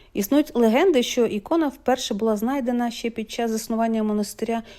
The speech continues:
у тисяча двохсотих, тисяча трьохсотих роках, хоча документальних підтверджень цьому немає. Згодом біля джерела, де відбулося об'явлення ікони, було збудовано криницю. Ікона стала предметом пошани не тільки місцевих жителів,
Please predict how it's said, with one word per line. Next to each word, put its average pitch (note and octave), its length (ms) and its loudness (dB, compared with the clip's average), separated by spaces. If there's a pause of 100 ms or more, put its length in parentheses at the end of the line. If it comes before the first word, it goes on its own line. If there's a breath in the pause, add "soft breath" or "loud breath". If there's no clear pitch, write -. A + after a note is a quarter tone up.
(140 loud breath)
у - 80 -6
тисяча A3+ 580 -2
двохсотих, A3+ 680 -2
тисяча A#3+ 420 -4
трьохсотих A3 600 -6
роках, D#3 400 -10 (360 loud breath)
хоча C4+ 320 2
документальних A3+ 640 2
підтверджень A#3+ 580 -4
цьому E3 280 -4
немає. F#3 600 -6 (520 loud breath)
Згодом A3 560 4
біля G#3 220 2
джерела, G#3 500 2
де A#3 120 2
відбулося G3+ 540 0
об'явлення F3+ 540 -2
ікони, G#3 500 -2 (320 loud breath)
було D4 220 4
збудовано A#3 520 2
криницю. F#3+ 600 -4 (500)
Ікона B3+ 380 2
стала G#3 280 2
предметом F3+ 500 -2
пошани B3+ 540 -4
не G3+ 180 2
тільки F#3+ 360 -4
місцевих C4+ 460 0
жителів, C#4 420 -4